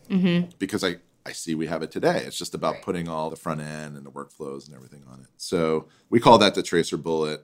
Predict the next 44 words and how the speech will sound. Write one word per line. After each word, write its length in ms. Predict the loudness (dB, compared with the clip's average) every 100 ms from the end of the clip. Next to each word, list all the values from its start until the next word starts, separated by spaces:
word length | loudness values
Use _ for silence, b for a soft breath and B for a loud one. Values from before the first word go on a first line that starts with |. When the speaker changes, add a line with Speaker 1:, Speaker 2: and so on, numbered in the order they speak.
| _
Speaker 2:
and 160 | -6 -2
get 180 | 0
that 180 | 0 -4
done 420 | -4 -6 -6 -12 -18
as 120 | -20
fast 280 | -14 -14 -14
as 80 | -18
possible. 440 | -20 -20 -20 -20 _ 0
Speaker 1:
Mm-hmm. 300 | 2 2 -4 _ -6
Okay, 180 | 2 4
so 100 | 4
you 120 | 2
do 120 | 2 2
tracer 300 | 2 2 2
bullet. 340 | 4 2 0 b b
Then 540 | 6 8 6 4 0
we 120 | 6
also, 540 | 8 8 6 4 4 2
obviously, 760 | 0 0 -4 -4 -4 -4 -8 -10
we 80 | 0
call 220 | 4 2
it 100 | 2
good, 180 | 0 2
better, 220 | -2 0
best 400 | 0 0 -2 -16 0
for 100 | 2
Speaker 2:
Yep. 60 | 4
Speaker 1:
the 380 | 6 6 2 -4 _
different 340 | -2 0 -2 -2
pieces. 560 | -8 2 6 6 4 b b b b
So 120 | 0
how, 500 | 6 10 10 10 6 2
when 160 | 2
you 120 | 2
think 140 | 0 2
about 140 | 2
a 60 | 0
team 260 | 0 -2
approaching 360 | 0 -2 -4 -6
a 60 | 0
problem, 360 | 2 2 -2
how 140 | -2 0
does 200 | 0 2
that 260 | 0 0